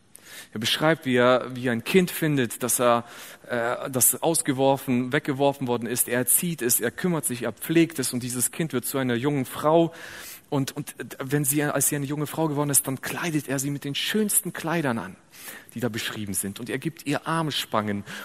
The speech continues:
und Ohrringe und ein Nasenpiercing. Und er gestaltet diese Frau wunderschön. Warum macht das Gott? Als Ausdruck dessen, das ist Wertschätzung. Das ist Ausdruck von, du bist mir wertvoll.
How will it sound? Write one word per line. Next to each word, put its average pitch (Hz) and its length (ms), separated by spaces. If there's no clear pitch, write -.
und 135 220
Ohrringe 156 480
und 127 160
ein 156 160
Nasenpiercing. 120 960
Und 147 240
er 151 140
gestaltet 165 520
diese 147 220
Frau 175 600
wunderschön. 165 800
Warum 208 480
macht 254 260
das 147 220
Gott? 104 220
Als 143 260
Ausdruck 185 420
dessen, 180 380
das - 240
ist 170 240
Wertschätzung. 165 720
Das 185 220
ist - 260
Ausdruck 175 460
von, 160 300
du 165 100
bist 165 240
mir 151 140
wertvoll. 196 460